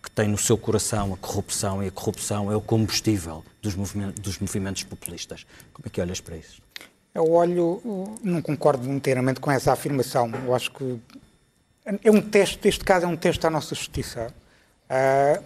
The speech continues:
Speaker 2: porque, óbvio, eu não posso concordar com, com o doutor Cardoso. Acho que o Ministério Público, se José Sócrates não for pronunciado,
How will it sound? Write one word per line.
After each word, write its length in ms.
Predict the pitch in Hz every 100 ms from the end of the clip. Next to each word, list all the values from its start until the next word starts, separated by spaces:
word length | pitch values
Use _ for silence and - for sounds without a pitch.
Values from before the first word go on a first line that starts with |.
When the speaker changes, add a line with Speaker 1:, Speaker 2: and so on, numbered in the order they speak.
| -
Speaker 2:
porque, 240 | - 165 175
óbvio, 480 | 160 147 135 127 135
eu 60 |
não 140 | 139 131
posso 400 | 135 - - 127 117 117 107
concordar 560 | - 123 120 120 117 120 - _ _ _ -
com, 280 | 127 123
com 160 | 123 131
o 60 | 127
doutor 300 | 127 127 117
Cardoso. 340 | 120 117 135
Acho 160 | 135 -
que 60 |
o 20 | 156
Ministério 340 | 135 - 139
Público, 420 | - 135 123 117
se 320 | - 226 220
José 220 | 160 120 143
Sócrates 540 | - 123 - 117 -
não 160 | 151 156
for 220 | 151 160
pronunciado, 640 | - 147 123 - 123 120